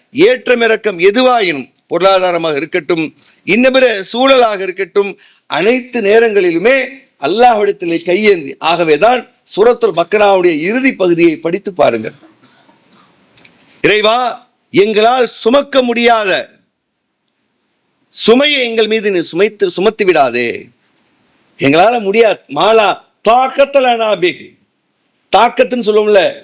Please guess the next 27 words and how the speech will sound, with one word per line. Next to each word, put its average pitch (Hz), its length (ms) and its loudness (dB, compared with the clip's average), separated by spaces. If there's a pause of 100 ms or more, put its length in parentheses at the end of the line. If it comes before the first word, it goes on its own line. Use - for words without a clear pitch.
"எனக்கு 165 340 -2
தாக்கத்து 220 280 0
இருக்கு" 170 320 0
அப்படின்னு - 20 -10
சொல்லுவோம்ல, 175 580 -2 (260)
அல்லாஹ் 240 280 2
என்ன - 20 -2
சொல்றான்? 214 480 -2 (300)
என்னால 165 600 2
தாக்கத்து 233 420 -2
இல்லாதத, 226 800 0 (520)
என்னால 226 420 2
தாங்க 262 460 0
முடியாத 247 440 0
சுமையை 233 720 0 (160)
இறைவா, 170 300 2
எங்களுக்கு 143 320 -8
கொடுத்து 165 280 -4
விடாதே, 127 420 2
ரொம்ப 185 520 0
சுமையா 170 340 0
இருக்கு, 113 300 -6
அங்க 185 220 -2
இறக்கி 175 240 0
வைங்க. 123 280 -4 (1300)
வஃபு 180 340 -2 (100)
அன்னா, 220 480 0